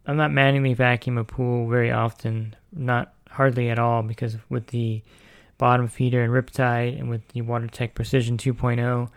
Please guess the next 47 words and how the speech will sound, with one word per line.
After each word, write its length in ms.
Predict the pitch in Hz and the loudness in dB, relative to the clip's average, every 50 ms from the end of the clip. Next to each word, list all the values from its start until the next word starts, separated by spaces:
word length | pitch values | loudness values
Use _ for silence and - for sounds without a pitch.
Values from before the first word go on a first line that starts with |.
| - - - - - - - _ _ - | -20 -20 -20 -20 -20 -20 -20 _ _ -8
there's 140 | - 110 | -4 -2
no 120 | 131 131 123 | 0 0 2
need 200 | 120 123 123 113 | 2 0 0 -2
for 120 | - - | -2 -2
me 100 | 123 120 | 0 0
to 80 | 113 113 | 0 0
drop 260 | 107 - 120 117 131 | 2 2 2 2 2
my 140 | 131 127 117 | 0 -2 -2
manual 420 | 117 117 117 117 113 117 117 113 110 | 0 0 0 0 0 0 0 0 0
vacuum 380 | 117 117 113 113 - - 117 | 0 0 0 0 -2 -2 -2
in 140 | 117 113 113 | -2 0 0
there. 200 | 113 113 113 113 | 0 0 0 0
And 160 | 113 123 131 | -2 -2 2
plus, 220 | - 180 170 151 - | 4 4 4 4 4
a 40 | 147 | 4
lot 100 | 135 131 | 4 6
of 60 | 131 | 4
my 120 | 127 120 | 4 4
accounts 420 | 117 113 - - 127 120 120 113 - | 2 0 0 2 2 2 2 0 0
have 120 | 120 117 | -4 -2
automatic 420 | 120 120 113 113 117 117 110 110 - | -2 -2 0 0 0 0 0 -2 -4
cleaners 420 | - - 123 120 117 117 110 110 | -4 -2 -2 0 0 -2 -2 -2
in 80 | 120 117 | -2 -2
them, 180 | 117 113 113 - - - - - - - - - | -2 -2 -4 -6 -10 -18 -20 -20 -20 -20 -20 -20
so 120 | - - 131 | -8 -4 -2
I'm 60 | 127 | 0
not 180 | 127 117 117 - | 0 0 0 -2
manually 420 | 123 120 117 117 120 117 117 117 | -2 -2 0 0 0 0 0 0
vacuuming 360 | 117 117 113 110 - 113 113 | 0 0 0 -2 -2 -4 -2
a 40 | 117 | 0
lot 140 | 117 117 113 | 0 0 0
of 80 | 110 | 0
pools 400 | - - - 120 117 120 117 110 - | -4 -4 -2 -2 0 0 -2 -4 -6
to 100 | - 113 | -8 -6
begin 360 | 110 117 110 120 123 120 120 | -6 -4 -2 -2 -2 -2 0
with. 200 | 117 117 117 113 - _ _ _ _ _ _ _ _ _ _ | -2 -2 -4 -4 -8 _ _ _ _ _ _ _ _ _ _
So 120 | - - 156 | -4 -2 0
the 120 | 135 139 | 0 0
Precision 580 | - - 135 127 - 170 160 147 139 139 131 123 | 2 2 0 2 4 4 4 4 4 2 0 0
two 140 | - 147 | 0 -2
point 240 | 131 - 139 127 123 | -2 0 -2 0 0
oh 160 | 123 123 120 | 0 0 -2
definitely 540 | 113 113 139 131 - - 139 135 127 - - | 2 2 2 2 4 4 4 4 4 4 4
is 520 | 147 135 131 127 127 123 127 - - - - - - _ - | 4 6 6 6 6 4 2 -2 -6 -12 -14 -14 -16 _ -20
a 60 | - - - - | -20 -20 -10 -4
great 380 | - 127 123 120 120 127 - _ _ _ - | -2 0 0 0 0 -2 -6 _ _ _ -4
vacuum. 600 | - 123 120 117 113 - - 123 117 113 117 113 | -2 0 0 0 -2 0 0 2 2 2 0 -2